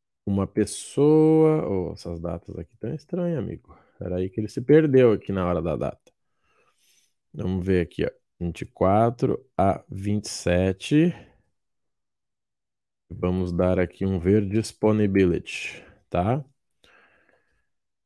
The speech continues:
Viajante, trezentos e noventa, mil duzentos e quatorze, tá aqui o preço, ó, mil duzentos e quatorze, deixa eu ver se tá aparecendo aí pra vocês, tá aparecendo. Então, gente, olha só que interessante, mil duzentos e quatorze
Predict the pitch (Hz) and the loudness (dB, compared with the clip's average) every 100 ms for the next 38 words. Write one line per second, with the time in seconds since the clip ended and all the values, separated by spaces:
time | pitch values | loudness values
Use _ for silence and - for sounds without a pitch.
0 | _ _ _ - 101 120 117 139 147 147 | _ _ _ -2 2 2 4 4 4 2
1 | 127 120 101 110 104 117 117 110 131 131 | 6 6 8 4 4 2 4 4 4 6
2 | 135 190 220 208 170 175 170 - - 170 | 10 10 10 6 6 6 4 0 0 2
3 | 170 123 107 95 95 113 135 135 123 101 | 6 8 6 4 -2 -2 0 2 4 4
4 | 85 87 69 - 110 135 170 180 - 139 | 4 -2 -4 -6 2 6 8 6 2 6
5 | 170 127 135 131 143 131 139 135 107 92 | 6 6 2 2 -4 2 2 4 2 2
6 | 107 107 - 107 110 104 101 104 98 95 | 0 -2 0 -2 2 0 0 -2 -2 0
7 | 98 95 90 - 73 - - 92 95 - | 0 -2 -4 -6 -6 -8 -4 -2 -2 -2
8 | 98 120 123 98 87 113 120 165 110 - | 0 0 0 -4 0 2 6 6 6 -2
9 | - 127 147 175 170 160 170 175 180 - | 4 6 6 6 2 2 2 2 0 0
10 | 143 90 - 117 156 240 269 226 233 196 | 0 0 -2 4 8 10 8 8 6 6
11 | 190 185 190 208 - 120 117 120 170 262 | 4 2 4 4 6 8 8 6 2 2